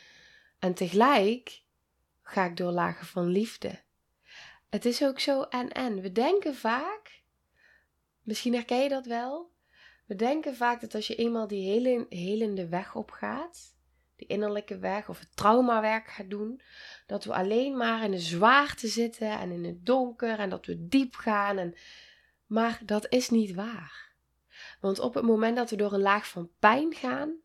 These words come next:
gaan we als vanzelf ook door een laag van liefde. Dat is echt mijn ervaring. Als ik door een laag ga van diepe eenzaamheid, ga ik door een laag van verbinding. Als ik door een laag ga van, ehm, jeetje,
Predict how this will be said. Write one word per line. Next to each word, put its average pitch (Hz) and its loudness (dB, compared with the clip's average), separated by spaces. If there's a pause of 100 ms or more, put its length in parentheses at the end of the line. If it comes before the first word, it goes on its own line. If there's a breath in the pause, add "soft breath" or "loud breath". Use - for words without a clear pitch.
(480 loud breath)
gaan 208 -2
we 202 -2
als - -6
vanzelf 208 0
ook 190 2
door 180 0
een 185 -2
laag 180 0
van 180 -4
liefde. 180 0
Dat 151 -6
is 151 -14
echt - 0
mijn 196 -2
ervaring. 180 -8 (460 loud breath)
Als 180 -8
ik 180 -8
door 196 0
een 190 0
laag 196 0
ga 196 -2
van 180 -4
diepe 240 0
eenzaamheid, 220 2
ga - -6
ik 190 -4
door 196 -2
een 196 0
laag 202 -2
van 196 -6
verbinding. 190 0 (520 loud breath)
Als 190 -8
ik 185 -12
door 202 -2
een 196 -4
laag 202 -2
ga 208 -4
van, 190 -4 (520 loud breath)
ehm, 190 -16 (3000 loud breath)
jeetje, 196 -2